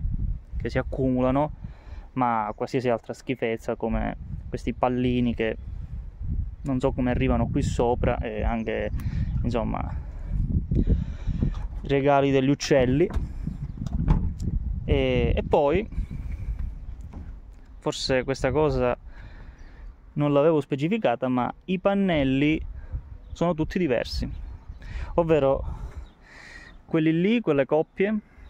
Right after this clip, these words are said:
fanno parte di pannelli uguali, ma questi sono diversi, eh, però sono stati messi uguali in modo opposto, quindi quei due sono uguali, quei due sono uguali, questi due sono uguali, quindi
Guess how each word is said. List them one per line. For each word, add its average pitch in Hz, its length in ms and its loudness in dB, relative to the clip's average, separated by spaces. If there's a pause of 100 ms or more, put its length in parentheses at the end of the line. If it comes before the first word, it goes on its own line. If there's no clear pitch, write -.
(240)
fanno 135 240 2
parte 135 400 0
di 123 460 2 (120)
pannelli 127 340 2
uguali, 127 480 4
ma 156 120 0
questi 151 280 0
sono 139 180 2
diversi, 117 680 2 (1300)
eh, 123 500 2
però 165 260 4
sono 156 200 2
stati 143 240 2
messi 131 560 2 (760)
uguali 147 680 4 (160)
in 143 140 2
modo 135 240 4
opposto, 120 440 -2
quindi 123 300 2
quei 135 200 2
due 151 200 4
sono 123 200 4
uguali, 135 520 6
quei 123 140 -2
due 131 160 2
sono 123 200 2
uguali, 120 320 4
questi 131 220 2
due 131 140 2
sono 120 160 2
uguali, 113 260 2
quindi 143 260 2